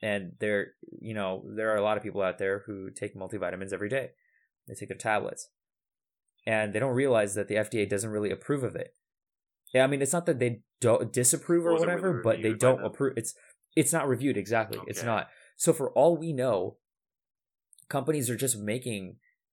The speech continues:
Speaker 1: little tablets that have powder that don't mean shit. There's no multivitamins in there for all we know,
Speaker 2: And
Speaker 1: or
Speaker 2: this is,
Speaker 1: minerals.
Speaker 2: this is a new topic for, uh, another Odyssey, uh, Academy episode, because the drug companies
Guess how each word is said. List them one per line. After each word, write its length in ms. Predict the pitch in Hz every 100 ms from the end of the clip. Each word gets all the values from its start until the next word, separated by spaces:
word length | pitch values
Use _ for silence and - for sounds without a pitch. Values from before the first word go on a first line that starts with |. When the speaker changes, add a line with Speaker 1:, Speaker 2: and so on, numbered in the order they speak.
| _ _ -
Speaker 1:
little 320 | 104 139 135
tablets 640 | - - 139 127 104 95 -
that 200 | 110 104
have 240 | 113 -
powder 500 | - 151 131 90 82 - _ _ _ _ _ -
that 460 | 127 113 110 113
don't 260 | 147 147 131
mean 180 | 131 107
shit. 260 | - 131
There's 160 | 107 107
no 100 | 135
multivitamins 800 | 120 127 131 113 120 113 107 98
in 100 | 92
there 160 | 87
for 180 | 92 113
all 180 | 98 104
we 120 | 107
know, 140 | 95 87
Speaker 2:
And 120 | 151
Speaker 1:
or 100 | 143
Speaker 2:
this 40 |
is, 80 | 110
Speaker 1:
minerals. 360 | 117 107 90 -
Speaker 2:
this 160 | 160
is 100 | 156
a 100 | 151
new 120 | 139 135
topic 380 | 135 127 120
for, 300 | - 107 95
uh, 160 | 85 82
another 500 | 90 95 87 80 76 _ 101
Odyssey, 640 | 101 92 92 82 78 _ _
uh, 220 | 87 78 82
Academy 440 | 85 98 113 85
episode, 380 | 73 - 78 71
because 280 | 82 - 82
the 100 | 90
drug 240 | - 113 -
companies 500 | 117 101 87 82